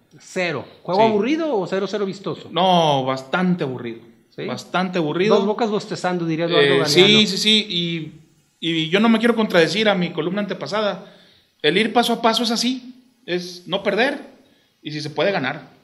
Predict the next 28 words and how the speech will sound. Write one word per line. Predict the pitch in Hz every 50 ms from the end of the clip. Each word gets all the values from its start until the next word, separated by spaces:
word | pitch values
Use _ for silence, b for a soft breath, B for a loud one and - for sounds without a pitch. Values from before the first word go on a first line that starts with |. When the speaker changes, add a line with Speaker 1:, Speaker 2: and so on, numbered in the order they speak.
| _ _ _ _ _ _ _ _ _ _
Speaker 2:
Y | 156 139
cada | 147 160 175 202 -
partido | - 185 175 175 180 190 202
va | 202
a | 196
ser | 202 196
distinto | 202 196 196 - 214 240 240 - 269 262 240 - -
y | 160 156
mientras, | 143 139 139 139 139 139 139 135 131 120 -
este, | 135 131 127 - 143
no | 143 170
sumes | 175 202 196 196 185 180
gente | 202 202 196 190 185 160 139 127 123
arriba, | 120 - 175 185 180 208 226 233 220 196 175 - - -
eh, | - 127 123 123 120 117 117 117 117 -
gente | - 156 156 160 160
nueva, | 147 151 160 170 185 190 202 208 208 208 208 B B B B B B B
de | 123
la | 123
que | 117 127
tienes | 139 160 180
lesionada, | 165 151 143 135 143 156 180 196 220 214 214 B B B B B B B B _
no | 131 143 160 175 170 170
podemos, | 196 185 180 180 185 202 196 - - - - - - _
porque | - 143 135 - - 135 127 123 120 - 123
dice | 139 151 156 - 190 180 170 156
la | 139 127 131
máxima, | 160 202 - - 233 208 185 151 - B B